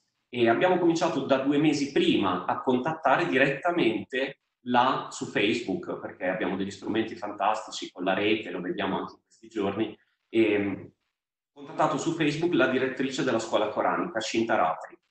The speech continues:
Da lì abbiamo trovato subito un buon rapporto, la, la, la, la mia presentazione su Google, diciamo il curriculum di Google era già interessante per, eh, stimolare lei a, a diventare comunque curiosa e a sua, a sua volta interessata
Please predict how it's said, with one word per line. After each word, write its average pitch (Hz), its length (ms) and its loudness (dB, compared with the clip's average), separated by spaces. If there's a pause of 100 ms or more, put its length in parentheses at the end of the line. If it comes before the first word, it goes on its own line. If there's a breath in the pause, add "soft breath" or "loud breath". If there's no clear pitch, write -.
(140)
Da 135 100 -8
lì 147 160 0
abbiamo 117 240 2
trovato 113 260 0
subito 117 300 -2
un 113 60 -2
buon 107 160 2
rapporto, 139 720 2
la, 92 200 2
la, 90 160 0
la, 87 220 0 (320)
la - 120 -6
mia 107 120 2
presentazione 101 800 0
su 104 400 0
Google, 107 580 2
diciamo 104 380 -2
il - 80 -2
curriculum 110 540 0
di 101 120 -4
Google 113 440 0 (300 loud breath)
era 107 280 2
già 117 180 2
interessante 135 1080 2
per, 107 840 0
eh, 104 180 -2
stimolare 113 680 4
lei 123 540 4
a, 98 340 2
a 107 320 -2
diventare 101 580 -2
comunque - 480 -10
curiosa 127 640 4
e 107 100 2
a 98 80 0
sua, 104 440 -2
a - 40 -12
sua - 220 -2
volta 117 360 2
interessata 107 960 -2